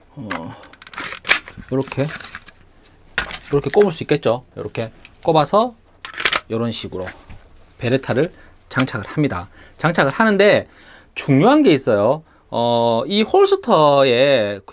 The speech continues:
핸드건을 마운트를 했을 때 이, 이 뒤에 핸드건 이 뒷부분이 허리 위로 올라와야 됩니다. 허리 위로, 이런 식으로. 지금은 조금 애매해요. 애매하긴 한데 이 허리 위로 올라와야 돼요. 그리고 요 사이 요 간격도 있습니다. 국제 규정에 이 간격이 있기 때문에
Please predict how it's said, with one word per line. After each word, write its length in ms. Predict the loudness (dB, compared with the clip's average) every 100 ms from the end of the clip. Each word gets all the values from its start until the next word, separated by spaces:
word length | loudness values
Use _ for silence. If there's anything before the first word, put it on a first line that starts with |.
| -4
핸드건을 600 | 0 0 2 0 -2 -4
마운트를 580 | -8 -4 -2 -2 -4 -6
했을 240 | -6 -8
때 300 | -6 -4 -4
이, 240 | -4 -6 -6 -12 _ _ -10
이 460 | -8 -6 -6 -8 -12
뒤에 340 | -6 2 2 2
핸드건 480 | 2 2 2 2
이 360 | 0 -6 -8 -8
뒷부분이 500 | -8 -6 -6 -2 -4
허리 360 | -2 0 0 2
위로 180 | 2 2
올라와야 420 | 2 2 2 0
됩니다. 280 | -4 -10 -10
허리 200 | -8 -6
위로, 220 | -6 -6
이런 180 | -6 -8
식으로. 380 | -8 -12 -10 -10 -12 -20 -20
지금은 520 | -4 0 2 2 0 -2
조금 280 | -8 -8 -4
애매해요. 580 | 0 2 2 2 2 2
애매하긴 500 | 0 0 0 -2 -2
한데 280 | -2 0 0
이 120 | -2
허리 260 | -2 -2 0
위로 140 | 0
올라와야 420 | 0 2 2 -2
돼요. 240 | -4 -6 -4
그리고 280 | -2 -2 -2 -14 -20 2
요 140 | 4 4
사이 360 | 4 2 4
요 140 | 2 0
간격도 480 | -2 -4 -4 -2
있습니다. 320 | -6 -6 -8 -8
국제 340 | -12 -4 -2
규정에 440 | -2 -2 -2 -2 -4
이 120 | -8
간격이 500 | -8 -4 0 0 0
있기 180 | -4 -4
때문에 480 | -4 -4 -4 -4 -6